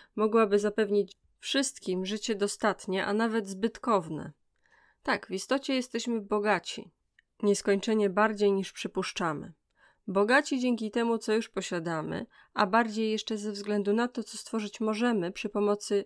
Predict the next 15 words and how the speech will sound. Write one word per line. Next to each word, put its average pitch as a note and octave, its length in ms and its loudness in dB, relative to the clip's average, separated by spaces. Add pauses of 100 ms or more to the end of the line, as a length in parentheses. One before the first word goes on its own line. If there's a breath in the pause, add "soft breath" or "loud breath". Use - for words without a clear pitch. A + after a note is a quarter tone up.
istniejących A3 640 0
środków - 380 -6
produkcji. - 680 -6 (680 soft breath)
Nieskończenie A3+ 760 0
zaś F3+ 240 -4
bogaci F#3+ 760 -2
przez A3 220 -2
możność A#3 560 0
tego, B3 280 0
co A#3+ 140 -8
da A3 140 -2
się A3 160 -6
otrzymać G#3 460 -4
z F3+ 100 -6
ziemi, G#3+ 520 2